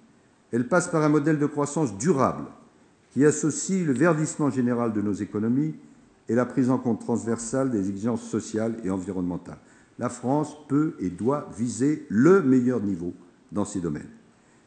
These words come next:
Ces priorités sont celles que mettra en œuvre à mes côtés le ministre délégué chargé du développement, Pascal Canfin. La France, avec son opérateur l'A F D, est et restera un acteur majeur de l'aide au développement.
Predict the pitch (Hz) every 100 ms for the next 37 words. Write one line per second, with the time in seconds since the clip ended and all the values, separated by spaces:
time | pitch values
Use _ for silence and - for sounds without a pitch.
0 | - 123 123 123 123 120 - 139 165 165
1 | 120 - 131 117 113 113 113 110 117 98
2 | 98 92 - 104 151 156 113 104 110 92
3 | 98 101 107 - - 98 87 80 82 87
4 | 82 117 135 - - - 113 113 120 107
5 | - 82 - - - - _ _ _ -
6 | 85 - 139 170 185 - 92 104 - 104
7 | 92 101 90 - 92 85 107 87 76 82
8 | 104 - - - _ - 151 175 196 -
9 | 117 110 151 - 123 104 131 123 110 -
10 | 107 104 85 104 113 98 104 101 101 95
11 | 92 82 -